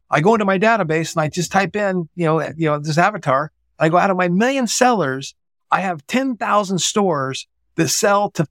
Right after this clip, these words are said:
they, it's a fitness-related store that sell to your exact avatar."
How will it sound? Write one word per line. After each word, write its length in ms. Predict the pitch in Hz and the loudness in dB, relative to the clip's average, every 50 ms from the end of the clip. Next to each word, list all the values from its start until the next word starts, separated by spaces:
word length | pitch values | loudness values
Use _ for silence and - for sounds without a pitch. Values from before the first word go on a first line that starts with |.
| _ _ _ | _ _ _
they, 140 | 160 180 175 | 2 2 2
it's 360 | 160 - - 185 175 156 - | 2 0 -2 -4 -2 0 -2
a 60 | 170 | -2
fitness-related 840 | - _ - 277 214 226 208 - - _ 175 170 180 196 202 190 180 | 0 _ -2 0 2 2 2 2 0 _ 4 4 4 4 4 2 2
store 380 | 147 - - - 202 190 170 156 | 0 -2 0 0 0 2 2 0
that 140 | 143 135 117 | -2 -4 -4
sell 240 | - - 196 190 180 | 0 0 0 0 0
to 160 | - - 156 | -2 -4 0
your 160 | 170 190 190 | 0 0 0
exact 540 | 170 143 120 123 165 156 156 165 - _ - | 0 -2 -2 0 0 0 0 -2 -4 _ -6
avatar." 600 | - 165 156 147 143 - - 127 101 - - - | -2 -2 0 -2 -2 -4 -4 -4 -4 -4 -8 -12